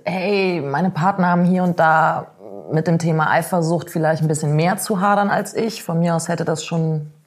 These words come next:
vielleicht ab und zu mal ein bisschen lockerer laufen können. Äh, ja, da ist mir auf jeden Fall schon aufgefallen, gut, da muss noch mehr sein als nur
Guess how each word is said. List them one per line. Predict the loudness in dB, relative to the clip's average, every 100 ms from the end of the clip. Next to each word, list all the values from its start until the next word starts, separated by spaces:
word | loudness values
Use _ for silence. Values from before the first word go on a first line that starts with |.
| _
vielleicht | _ -4 0 2
ab | 0 0
und | -2
zu | 0
mal |
ein | 0
bisschen | 0 0 2
lockerer | 0 0 -2 0
laufen | 0 0 -2 -2
können. | 0 0 0 -8 -20 -20 -20 -20 -20 -20 -20 _ -2
Äh, | 2 4 4 4
ja, | 2 2
da | 2 -2 -4
ist | -2 2
mir |
auf | 2
jeden | 2
Fall | 2
schon | 0 2
aufgefallen, | 2 2 -4 0 2 4 2
gut, | 2 2 2
da | 2
muss | 0 0
noch | 0
mehr | 2 2 2
sein | 2 0 0
als | -2 -2 0
nur | 0 2 0